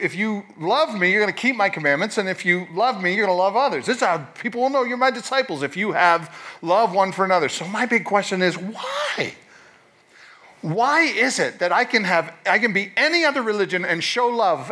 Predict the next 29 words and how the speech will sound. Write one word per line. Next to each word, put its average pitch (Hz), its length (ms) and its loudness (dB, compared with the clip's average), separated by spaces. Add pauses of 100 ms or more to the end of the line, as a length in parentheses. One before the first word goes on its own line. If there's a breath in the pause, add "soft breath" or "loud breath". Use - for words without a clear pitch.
and 180 240 0
people 262 300 -2
will 247 300 0
accept 302 540 0
that 247 100 2
and 190 80 -2
they'll 202 80 2
take 294 220 0
it, 240 60 -2
but 208 120 2
if 175 100 -2
I'm 190 160 4
a 147 40 -4
Christian - 720 -2 (240 loud breath)
and 185 100 2
I 185 80 4
show 214 240 0
love 202 420 0 (380)
as 240 320 4
a 254 80 2
Christian, 190 640 -2 (360 loud breath)
that 233 500 2
gets 185 240 0
persecuted? 101 840 -2
Why 185 460 2
is 139 160 -6
that 135 180 -2
the 135 80 -8
case? 131 440 -6